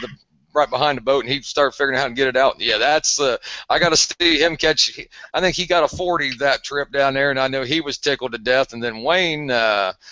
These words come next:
fellow that was with me this weekend, this was his actual,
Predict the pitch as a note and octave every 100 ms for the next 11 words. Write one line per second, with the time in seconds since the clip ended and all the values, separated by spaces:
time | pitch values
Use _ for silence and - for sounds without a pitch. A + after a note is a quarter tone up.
0 | - _ - E3 D3 C3 A#2 B2+ D3 B2+
1 | C3 - F3+ G3 C3+ C#3 - C3 A#2 F#3
2 | D3+ C3+ B2+ A2+ A2+